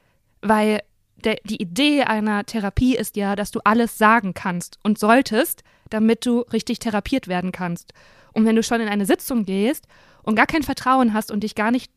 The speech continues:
traust, dich zu zeigen, dann ist das keine gute Kombination. Also was,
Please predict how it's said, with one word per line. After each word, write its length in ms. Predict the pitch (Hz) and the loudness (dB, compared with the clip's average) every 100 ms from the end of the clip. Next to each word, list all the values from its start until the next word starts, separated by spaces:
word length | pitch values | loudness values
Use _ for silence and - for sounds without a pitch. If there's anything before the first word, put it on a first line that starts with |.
| _ - - _ - | _ -20 -20 _ -4
traust, 640 | - 254 240 285 - - _ - - | 4 6 8 6 2 -12 _ -8 -4
dich 160 | 254 | -4
zu 180 | - 208 | -6 -8
zeigen, 720 | - - 220 269 285 196 226 370 - _ _ _ - | -8 -2 2 2 2 2 4 2 -2 _ _ _ -8
dann 120 | 208 | -4
ist 140 | 220 | -2
das 160 | 233 - | -4 -6
keine 580 | - 226 294 302 294 302 _ _ _ _ - | 0 2 4 4 2 -2 _ _ _ _ 0
gute 380 | 277 311 - 269 | 4 4 4 0
Kombination. 880 | 247 247 247 226 - 233 175 165 170 _ _ _ _ _ _ _ _ | 4 6 6 4 2 4 4 0 -6 _ _ _ _ _ _ _ _
Also 220 | - 214 | -2 2
was, 180 | 214 196 | 2 0